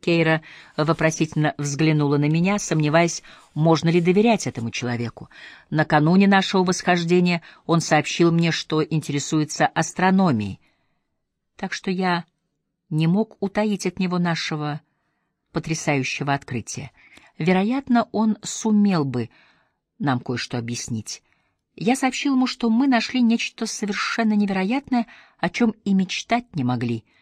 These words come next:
Судя по всему, я разжёг его любопытство. Однако без фотографий я вряд ли сумел бы внятно рассказать о том,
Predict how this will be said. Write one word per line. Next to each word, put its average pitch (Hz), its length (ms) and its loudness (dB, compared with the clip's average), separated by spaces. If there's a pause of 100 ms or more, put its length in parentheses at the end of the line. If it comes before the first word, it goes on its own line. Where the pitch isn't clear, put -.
(300)
Судя 226 240 0
по 220 100 -4
всему, 214 240 0
я 208 160 2
разжёг 214 400 0
его 135 180 -4
любопытство. 127 680 -6 (400)
Однако 214 600 2
без 214 400 4
фотографий 214 720 0
я 220 260 2
вряд 320 280 0
ли 285 60 -2
сумел 254 460 0
бы 247 200 0 (220)
внятно 247 500 4
рассказать 226 640 -2 (600)
о 175 140 0
том, 330 420 0